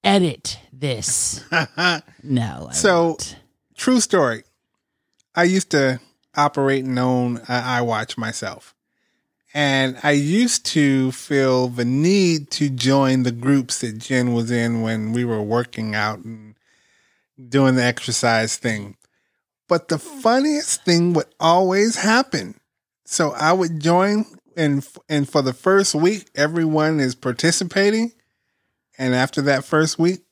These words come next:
Speaker 2: everyone starts to fall off.
Speaker 1: Well, yeah, 'cause you go, like, way, you know, out, B A L L S out.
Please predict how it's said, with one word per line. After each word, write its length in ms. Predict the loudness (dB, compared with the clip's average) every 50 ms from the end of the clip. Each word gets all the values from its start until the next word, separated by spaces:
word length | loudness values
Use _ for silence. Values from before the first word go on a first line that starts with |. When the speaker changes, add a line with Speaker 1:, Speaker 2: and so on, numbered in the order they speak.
| _ _ _ _ _ _ _ _ -8
Speaker 2:
everyone 440 | -6 -4 -2 -2 -2 -2 -2 -2 -4
starts 340 | -4 -2 -2 -2 -2 -2 -4
to 120 | -8 -6
fall 260 | -4 0 0 2 2 2
off. 320 | 0 -2 -4 -8 -14 -16
Speaker 1:
Well, 140 | -10 -6 -4
yeah, 380 | -4 -2 0 2 2 2 2 0
'cause 240 | 0 -2 -2 -2 -2
you 200 | -2 -4 -4 -4
go, 260 | -2 0 0 2 2
like, 220 | 2 2 2 0 -2
way, 340 | -6 -10 -8 -6 -4 -2 -2 -2
you 720 | -2 -2 -2 0 0 0 0 -2 -2 -2 0 2 2 2
know, 260 | 2 2 2 0 -2 -2
out, 460 | -2 0 0 2 0 0 -2 -4 -6 -6
B 340 | -6 -4 -2 -2 0 0
A 40 | 2 2
L 140 | 2 2
L 160 | 4 4 4 4 2
S 200 | 0 -2 -2 0
out. 600 | 2 2 2 2 2 -2 -6 _ -14 -14 -12 -14